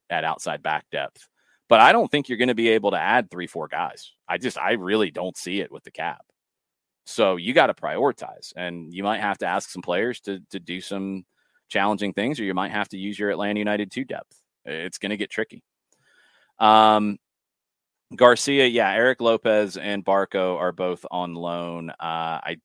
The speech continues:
don't know about the Eric Lopez situation. I believe it was a six-month loan, but I know initial reports had been a one-year loan. I haven't heard anything about Eric Lopez and Bonfield and coming back or what that could look like.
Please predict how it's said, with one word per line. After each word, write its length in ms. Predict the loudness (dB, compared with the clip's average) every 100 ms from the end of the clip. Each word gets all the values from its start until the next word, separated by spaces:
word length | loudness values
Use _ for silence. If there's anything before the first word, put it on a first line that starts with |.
| _ _ _ 2
don't 300 | 4 4 0
know 260 | -2 0
about 260 | 0 -2 -4
the 80 | -8
Eric 160 | -6
Lopez 400 | -6 -6 -6 -8
situation. 960 | -8 -12 -10 -8 -6 -8 -10 -10 -10 -8
I 160 | -8 -8
believe 1500 | -8 -8 -8 -8 -6 -4 -4 -2 0 0 0 -2 -4 -2
it 140 | -2 0
was 220 | -2 -2
a 60 |
six-month 580 | -4 -6 -6 -2 -2 -2
loan, 420 | 0 2 4 2
but 120 | 0 0
I 60 |
know 180 | 0 -2
initial 340 | -4 -4 -4
reports 320 | -4 -4 -6 -6
had 100 | -8
been 120 | -6
a 40 |
one-year 420 | -6 -8 -4 -4
loan. 360 | -2 -4 -4 -8 -12 _ _ -10
I 60 | 0
haven't 280 | 2 2
heard 300 | -2 -4 -2
anything 400 | -2 -2 -4 -4
about 260 | 0 0 -2 -2
Eric 200 | -4 -2
Lopez 400 | -2 -2 -2 -2
and 140 | -4 -4
Bonfield 720 | -2 -2 -6 -4 0 0 -2
and 180 | -8 -8
coming 300 | -8 -8 -4
back 380 | 0 0 0 -4
or 80 |
what 140 | -8 -4
that 180 | -6 -6
could 160 | -8
look 200 | -6 -4
like. 380 | 0 2 0 -6